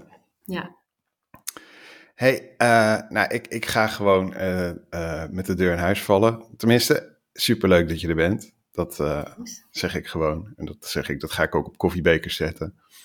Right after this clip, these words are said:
Speaker 2: Superleuk
Speaker 1: <laughs>
Speaker 2: dat je er bent. <laughs> En ik ga je gewoon vragen. Thought leadership. Iedereen, vooral in B two B marketing, heeft het erover. Maar wat is het eigenlijk?
Speaker 1: Ja, dat is een hele goede vraag.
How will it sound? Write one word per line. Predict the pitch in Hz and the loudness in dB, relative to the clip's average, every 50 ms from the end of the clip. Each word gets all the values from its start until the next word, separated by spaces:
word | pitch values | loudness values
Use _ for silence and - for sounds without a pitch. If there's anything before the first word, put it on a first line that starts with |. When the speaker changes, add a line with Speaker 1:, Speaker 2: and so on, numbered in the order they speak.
| - _ _ | -20 _ _
Speaker 2:
Superleuk | - - - 117 - - 95 87 85 85 | -4 0 0 2 4 6 6 8 6 6
Speaker 1:
<laughs> | |
Speaker 2:
dat | 82 73 | 2 0
je | 90 82 | 0 0
er | 80 | 0
bent. | 76 92 - 107 95 - - - - - - - - - - - - - - | 0 0 0 0 -2 -2 -4 -10 -14 -14 -14 -14 -16 -16 -16 -18 -18 -18 -8
<laughs> | - - - - - - - - - - | -4 -4 -4 -4 -8 -6 -4 -4 -4 -2
En | - - 117 117 | -2 0 2 2
ik | 120 - | 2 2
ga | - - | 2 2
je | 104 104 95 | 4 4 4
gewoon | 92 87 85 | 4 2 2
vragen. | - 98 90 76 73 - 90 - - - - - - - - - - - - - | 4 4 4 4 2 -2 -6 -8 -10 -16 -16 -16 -16 -16 -18 -18 -20 -20 -8 2
Thought | - 165 165 151 139 - | 4 6 6 6 6 6
leadership. | 123 120 117 104 101 - - - 90 87 - - _ - - _ _ _ _ _ _ _ _ | 6 6 6 6 6 2 0 -2 -4 -4 -6 -10 _ -20 -20 _ _ _ _ _ _ _ _
Iedereen, | - 185 190 180 185 175 156 147 139 139 139 135 135 127 120 - - - | 4 4 4 6 6 6 6 6 8 8 6 6 6 4 2 0 -6 -12
vooral | - - - 104 101 104 98 - | -8 -2 2 4 6 6 4 4
in | - 92 87 | 0 -4 -2
B | |
two | 92 92 92 87 | -2 -4 -4 -4
B | 82 | -2
marketing, | 101 104 104 98 95 92 92 - 90 85 85 87 | -2 0 0 0 0 -2 -2 -4 -6 -6 -4 -2
heeft | 87 90 92 | -2 -2 -2
het | - 104 - | -2 -2 0
erover. | 104 98 101 101 101 104 113 127 135 113 - _ _ _ _ _ _ _ _ _ _ _ _ _ _ _ _ _ _ _ _ | 2 4 6 4 4 2 0 -6 -8 -10 -16 _ _ _ _ _ _ _ _ _ _ _ _ _ _ _ _ _ _ _ _
Maar | - 92 101 104 | -2 2 2 4
wat | 95 110 110 110 - - - _ _ | 4 4 2 2 -2 -16 -20 _ _
is | - 139 135 - | 4 4 4 4
het | 113 - | 2 0
eigenlijk? | - - 73 78 - - - - 85 - - - _ _ _ _ _ _ _ _ _ _ _ _ _ _ _ _ _ - - - - - - | 0 -2 -2 -2 -4 -8 -10 -12 -14 -16 -18 -20 _ _ _ _ _ _ _ _ _ _ _ _ _ _ _ _ _ -20 -20 -20 -20 -6 0
Speaker 1:
Ja, | 285 269 208 | 2 4 4
dat | 196 214 | 4 2
is | 196 | 2
een | 226 220 | 2 2
hele | 208 185 190 | 2 0 0
goede | - 214 196 185 | -2 -4 -4 -4
vraag. | 185 - 190 196 254 339 - - - | -4 -2 -2 0 0 -2 -4 -8 -14